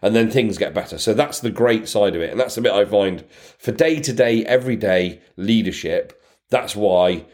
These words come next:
a difficult conversation can be a great conversation. But to the point that you make about the conversation I had around redundancy, would I do things differently? Yes. And here's the reason why. I went into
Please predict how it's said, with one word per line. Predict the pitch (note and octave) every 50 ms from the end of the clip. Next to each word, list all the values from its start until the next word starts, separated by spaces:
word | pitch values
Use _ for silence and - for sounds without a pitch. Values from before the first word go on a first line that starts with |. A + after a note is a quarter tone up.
| _ _ -
a | -
difficult | - - - D#3+ A#2+ C#3 C3+ G2+ - -
conversation | - G2+ F#2 F2 E2 - F#2 F2 - F#2 F2 E2+
can | D#2+ - G2+
be | F#2 F#2+
a | E2
great | D#2 - - A2 G2 G2 -
conversation. | - F#2 F2+ E2 D#2 - F2+ E2+ D#2+ - - D2 B1+ - _ _ _ - - - _ _ -
But | - - G3
to | - B2
the | A#2+
point | B2+ - - - - - F#3+ F#3 E3 E3 - A#2
that | A#2 -
you | A2 A2+ A2
make | A2 A#2 B2+ C3+ A2 F#2 E2+ D#2+ - - -
about | F2+ F2 G#2 G2 F#2+ F2+ F2+ F2 - - _ _ _ _ _ G2 _
the | - G2+ G2 F2+ F2 F2 - - _ _ _
conversation | - - A#2+ A2 G2+ F#2 A2+ G2+ F#2+ - G2 F#2+
I | F2+ F#2 F2
had | F2 F#2+ F#2+ F2 E2+ -
around | F2 F2 F#2 F2+ F2 E2+
redundancy, | E2+ E2 E2+ A#2 A2 G2+ G2 F#2 - - D2+ D#2 D#2+ D#2+ - - - _ _ _ _
would | G2+ A2+ B2+ C3+
I | C3 A#2+
do | G2+ A2+ A2
things | - A2 G2 F2
differently? | F#2 G2 F#2+ - F#2 E2+ E2
Yes. | D#2+ D#2+ E2 G2 B2 B2+ - - - - - - - _ -
And | F2+ A2+
here's | C#3+ C#3+ B2
the | G#2 A#2
reason | A#2 A2+ A2 G2 G2
why. | F#2+ F2 E2 D#2 C#2+ - _ _ _ _ _ _ _ _ _ _ _ _ _ _ _ - - _ _ - - _ - - - - - - - - -
I | C#3 E3 F3+
went | F#3 F#3 E3+ D3
into | C3+ C#3 C3 A#2 A2 - F#2+ E2 D#2+ F2+ G#2 G#2+ G#2+